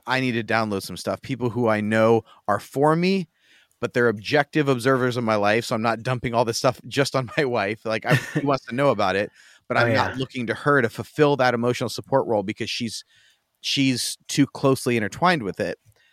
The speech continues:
Speaker 1: And so I needed, like, objective outsiders to observe it. This is why a therapist or a coach or, um, a certain, c-, uh, people in a community are really helpful for this kind of a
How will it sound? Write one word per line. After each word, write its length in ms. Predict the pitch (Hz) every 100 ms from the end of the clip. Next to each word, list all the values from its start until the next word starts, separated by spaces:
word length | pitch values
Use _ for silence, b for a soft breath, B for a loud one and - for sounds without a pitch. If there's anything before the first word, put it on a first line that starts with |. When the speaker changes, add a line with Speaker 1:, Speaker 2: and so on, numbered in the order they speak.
| _ _ -
Speaker 1:
And 160 | 135 123
so 180 | 139 120
I 100 | 135
needed, 320 | 143 156 147
like, 200 | 131 117 127
objective 560 | 117 98 139 - 139
outsiders 560 | 123 110 - 127 117 101
to 120 | 120
observe 300 | 101 127 139
it. 120 | 82
This 140 | 113 120
is 80 | 117
why 220 | 120 110
a 80 | 95
therapist 640 | - 127 127 131 110 -
or 100 | 104
a 60 | -
coach 480 | - 120 120 - -
or, 300 | 110 101 - b b b
um, 280 | 104 101 98
a 60 | -
certain, 320 | - 113 113
c-, 80 | - -
uh, 160 | 113 98 - _ -
people 300 | 143 131 123
in 80 | 110
a 40 |
community 580 | - 117 120 120 120 113
are 140 | 104
really 300 | 101 120 123
helpful 320 | 110 110 - 98
for 120 | 107
this 140 | 101
kind 200 | - 101
of 120 | 92 92
a 180 | 90